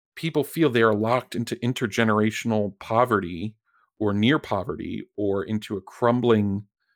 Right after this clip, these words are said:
middle class from which they can't really crawl out, um, they will resent this, uh,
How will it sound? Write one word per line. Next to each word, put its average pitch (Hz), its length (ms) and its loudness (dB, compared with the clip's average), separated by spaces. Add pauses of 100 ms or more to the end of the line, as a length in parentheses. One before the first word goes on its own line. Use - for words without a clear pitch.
(260)
middle 120 280 4
class 110 600 -2
from 107 180 0
which 107 200 0
they 107 100 -2
can't 123 360 -4
really 113 520 -2
crawl 98 360 -8
out, - 340 -6 (260)
um, 98 580 -4 (1000)
they 127 240 6
will 156 200 8
resent 123 800 2
this, 104 800 -4 (380)
uh, 78 400 -8